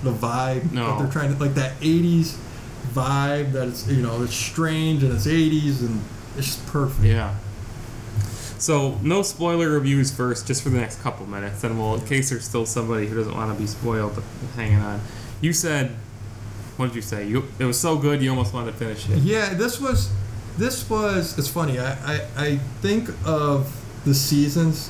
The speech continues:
Speaker 1: as eighties movies.
Speaker 2: Well, that's why they name 'em, not season three, but they name it Stranger Things three.
Speaker 1: Yeah, yeah. So, like, the first season, I, I think of as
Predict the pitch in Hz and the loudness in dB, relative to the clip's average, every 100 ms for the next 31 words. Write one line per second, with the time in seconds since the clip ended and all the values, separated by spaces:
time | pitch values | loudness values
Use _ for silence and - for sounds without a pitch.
0 | - 131 127 120 117 - - - - 147 | -4 -2 0 -2 -4 -10 -12 -12 -4 0
1 | 147 151 139 110 120 135 160 180 - - | 2 4 2 2 4 6 6 4 0 0
2 | 139 143 143 135 120 113 117 120 107 98 | 2 2 2 0 2 0 0 0 -2 -6
3 | 98 123 123 - - - - 170 143 123 | -8 -2 -2 -2 -4 0 2 2 4 4
4 | 107 110 107 101 101 117 123 123 117 87 | 2 -2 -2 -2 -2 0 0 0 -2 -4
5 | - 120 113 110 120 110 104 - - - | -4 -2 -2 -4 -4 -4 -4 -10 -6 0
6 | 123 113 - 190 135 123 90 - 175 143 | 2 0 0 0 0 -4 -8 -8 -2 -2
7 | - - - - - - - 185 175 165 | -2 -8 -10 -10 -10 -6 0 2 2 0
8 | 165 - 220 233 233 - 185 156 135 139 | -2 -2 0 0 0 -2 2 4 6 6
9 | 135 139 - - 147 147 139 - - - | 6 2 -6 -4 -2 -2 -2 -8 -10 -10
10 | - 143 135 170 160 143 127 - | -6 -2 0 2 2 2 0 0